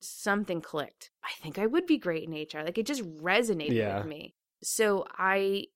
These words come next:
Speaker 1: went home and looked at all my contacts and said, "Who do I know in H R?" And I started holding informational interviews.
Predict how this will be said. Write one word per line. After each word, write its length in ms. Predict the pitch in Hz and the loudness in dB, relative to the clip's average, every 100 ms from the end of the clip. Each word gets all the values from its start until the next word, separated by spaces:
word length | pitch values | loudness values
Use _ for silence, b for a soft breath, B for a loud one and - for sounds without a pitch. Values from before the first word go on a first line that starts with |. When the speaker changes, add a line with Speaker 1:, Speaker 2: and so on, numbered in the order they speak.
| _ | _
Speaker 1:
went 300 | 190 196 233 | -4 -2 0
home 420 | 254 233 196 190 262 | 0 0 0 -2 -4
and 420 | - 185 175 175 175 | -4 -2 -2 -2 -4
looked 220 | 202 202 | -4 -2
at 60 | 214 | 0
all 100 | 202 | 0
my 120 | 202 | -2
contacts 760 | - 196 185 180 170 - - - | -4 -6 -4 -4 -6 -6 -14 -8
and 280 | 175 170 | -6 -6
said, 240 | 170 180 175 | -6 -6 -6
"Who 160 | 170 185 | -2 -2
do 80 | 185 | -2
I 100 | 175 | -2
know 180 | 175 170 | -2 -2
in 80 | |
H 160 | 180 185 | -4 -4
R?" 220 | 233 285 - _ - | -6 -6 -12 _ -2
And 220 | 190 185 | 0 0
I 60 | |
started 260 | 190 190 190 | -2 -2 -2
holding 260 | 196 185 180 | -2 -2 -4
informational 540 | 175 180 170 - 160 | -4 -4 -4 -4 -6
interviews. 600 | 165 156 - - - - | -8 -8 -12 -16 -18 -20